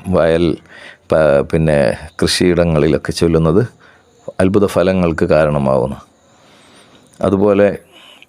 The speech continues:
ഇത് കച്ചവട സ്ഥലത്ത് വെച്ചാൽ കച്ചവടം നശിക്കില്ല, ചരക്കുകൾക്ക് നഷ്ടം വരില്ല, ചീഞ്ഞ് ന-, നശിക്കില്ല, കച്ചവട സാധനം ഒരിക്കലും നഷ്ടപ്പെട്ടു പോവില്ല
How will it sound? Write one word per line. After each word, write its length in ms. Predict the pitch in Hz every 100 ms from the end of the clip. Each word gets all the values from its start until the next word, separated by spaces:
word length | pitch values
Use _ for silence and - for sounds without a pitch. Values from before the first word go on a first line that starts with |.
| -
ഇത് 140 | 101 101 101
കച്ചവട 380 | 98 - 120 123
സ്ഥലത്ത് 480 | - 104 90 87 - 95
വെച്ചാൽ 340 | 87 - 73 - - _ _ _ - - - - - - -
കച്ചവടം 540 | 82 98 95 92 95 87 - 95
നശിക്കില്ല, 540 | 87 - 98 - 92 85 73 -
ചരക്കുകൾക്ക് 600 | 85 85 95 92 87 92
നഷ്ടം 300 | 85 - 98 101
വരില്ല, 260 | 90 80 76 -
ചീഞ്ഞ് 340 | - 95 98 101 92
ന-, 180 | 87 -
നശിക്കില്ല, 480 | 90 - 90 87 85 80 -
കച്ചവട 320 | 87 90 85 85
സാധനം 360 | 80 82 82 85
ഒരിക്കലും 360 | 82 82 85 107 107 - - - - - -
നഷ്ടപ്പെട്ടു 440 | 85 101 98 87 80
പോവില്ല 280 | 78 73